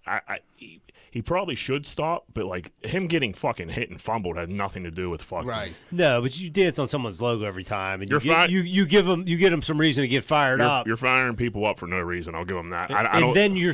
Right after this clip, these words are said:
Speaker 3: you're, lo-, you're not playing well.
Speaker 1: Yeah, I mean, if
Speaker 3: Not just him, the whole team's
Speaker 1: he,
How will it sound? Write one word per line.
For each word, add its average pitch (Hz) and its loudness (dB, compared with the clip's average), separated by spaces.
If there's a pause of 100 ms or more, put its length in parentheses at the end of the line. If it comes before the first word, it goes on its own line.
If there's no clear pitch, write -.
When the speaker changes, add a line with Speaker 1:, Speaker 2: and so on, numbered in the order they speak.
(120)
Speaker 3:
you're, 143 -2
lo-, 139 2
you're 151 0
not 175 2
playing 156 -2
well. 85 -10 (180)
Speaker 1:
Yeah, 95 -4
I 98 -2
mean, 113 -4
if 113 -4
Speaker 3:
Not 220 0
just 180 -2
him, 190 2
the 107 0
whole 143 0
team's 147 -2 (1000)
Speaker 1:
he, 135 -2